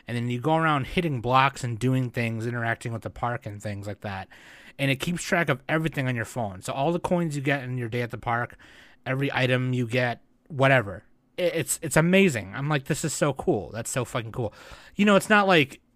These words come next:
<clears throat> it's not, like, surprising breaking technology or anything. It's just, like,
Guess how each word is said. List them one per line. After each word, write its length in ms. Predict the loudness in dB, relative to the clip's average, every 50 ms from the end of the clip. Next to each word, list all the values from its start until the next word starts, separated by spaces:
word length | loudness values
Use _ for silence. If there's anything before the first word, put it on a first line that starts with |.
| _ _
<clears throat> 240 | _ _ _ _ -2
it's 1300 | 0 2 2 2 2 2 2 0 -2 -6 -12 _ _ _ _ _ _ _ _ -20 _ -2 0 0 4 4
not, 120 | 4 4
like, 160 | 4 2 2
surprising 580 | 0 -2 0 2 4 4 4 4 2 -2 -4 -2
breaking 360 | -2 -2 -2 -2 -6 -10 -8
technology 500 | -8 -8 -6 -4 -2 -2 -2 -2 -4 -6
or 40 | -8
anything. 300 | -8 -10 -10 -10 -10 -10
It's 100 | -8 -10
just, 180 | -8 -8 -6
like, 260 | -6 -6 -6 -10 -14